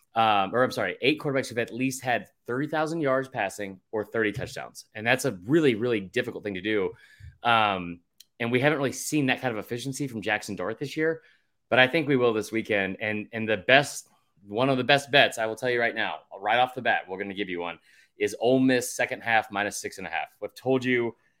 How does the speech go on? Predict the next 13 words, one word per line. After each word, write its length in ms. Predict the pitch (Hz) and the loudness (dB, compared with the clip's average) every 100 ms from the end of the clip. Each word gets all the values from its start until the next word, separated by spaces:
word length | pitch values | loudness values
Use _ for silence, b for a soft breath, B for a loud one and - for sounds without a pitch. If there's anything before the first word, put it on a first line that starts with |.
| _ | _
how 300 | - 117 104 | 2 2 2
bad 280 | 113 104 117 | 2 4 4
Auburn 300 | 98 110 110 | 4 0 0
is 140 | 110 110 | -2 -4
in 60 | |
the 60 | 101 | -6
second 280 | - 110 95 | -2 -2 2
half, 240 | 101 117 | 4 2
especially 320 | 98 - 95 | 0 -12 -10
in 40 | 104 | -10
the 80 | 95 | -6
fourth 220 | 101 98 | -6 -4
quarter. 340 | 104 107 117 | -2 -2 -2